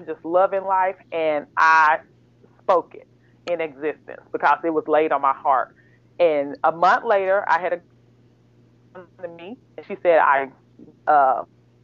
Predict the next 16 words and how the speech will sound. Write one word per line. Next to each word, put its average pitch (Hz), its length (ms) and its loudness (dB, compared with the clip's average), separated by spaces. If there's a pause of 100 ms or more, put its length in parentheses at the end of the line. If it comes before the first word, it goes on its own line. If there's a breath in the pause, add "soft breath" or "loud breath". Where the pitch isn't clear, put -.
I 147 100 0
talked - 340 -2
to 190 60 -8
this 175 220 -8
guy 175 220 2
on 175 120 -8
the 175 140 -18
phone. 190 160 -2 (120)
We 175 140 4
started 170 420 4
talking. 220 440 0 (300)
We 190 100 -6
know 185 180 4
the 165 200 -6
same 160 220 -4
people, 277 520 -6